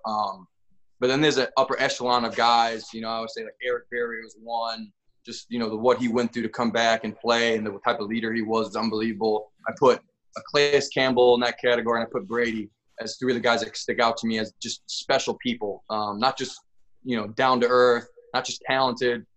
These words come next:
hardworking. Um, they're, they're a whole package, and they're, you know, I, I,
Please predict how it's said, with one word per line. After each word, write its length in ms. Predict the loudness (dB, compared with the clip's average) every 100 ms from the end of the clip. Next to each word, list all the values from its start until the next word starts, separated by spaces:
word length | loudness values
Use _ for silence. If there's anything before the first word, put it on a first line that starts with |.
| _ _
hardworking. 920 | 2 2 0 -2 -2 -6 -6 -4 -6 -10 _ _ _
Um, 460 | -4 -2 -4 -6 -4
they're, 180 | 2 2
they're 240 | 2 2
a 100 | 4
whole 200 | 4 2
package, 460 | 2 0 0 -6 -10
and 140 | -4
they're, 260 | -2 -2 -4
you 60 | -6
know, 140 | -4
I, 120 | -2 -4
I, 260 | -6 -12